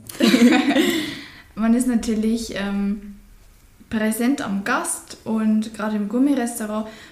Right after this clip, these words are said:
möchte man ja, dass, ähm, die Gäste, ähm, nicht nur einen Abend haben, wo sie gutes Essen essen, sondern das Ganze zu einem kleinen Erlebnis gestalten. Also durch unser Menü führen,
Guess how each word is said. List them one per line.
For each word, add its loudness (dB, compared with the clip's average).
möchte -2
man -2
ja, -2
dass, -4
ähm, -2
die -2
Gäste, -2
ähm, 0
nicht 2
nur 2
einen 2
Abend -2
haben, 0
wo -2
sie -2
gutes -6
Essen -4
essen, 0
sondern 2
das -6
Ganze 0
zu -2
einem 2
kleinen 2
Erlebnis 2
gestalten. -6
Also -4
durch -4
unser 2
Menü 6
führen, 0